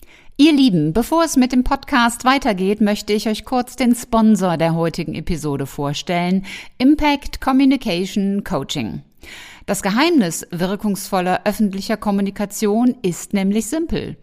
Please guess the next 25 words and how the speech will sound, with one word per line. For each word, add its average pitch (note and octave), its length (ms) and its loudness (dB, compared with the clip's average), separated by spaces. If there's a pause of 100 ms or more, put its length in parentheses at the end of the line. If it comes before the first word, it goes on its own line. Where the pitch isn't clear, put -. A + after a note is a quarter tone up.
(380)
Das - 220 -8
richtige G#3+ 380 -4
Wort G#3+ 540 0
zur - 240 -6
richtigen C4+ 440 -2
Zeit G3 480 -4 (280)
zu - 180 -6
den C3 160 -4
richtigen G#3+ 440 -2
Menschen. C3+ 480 -4 (640)
Und G#3+ 280 -2
doch - 260 -2
ist - 220 -8
genau A3 400 4 (160)
das G3 400 -4
so E3+ 520 -4
schwierig. - 680 -10 (680)
Wenn G3 220 2
du D4 300 0
bei F3 140 0
jedem D#4 360 0
Publikum G3+ 540 -4
auf E3 220 -4
jeder A3+ 380 0
Bühne, F3+ 420 0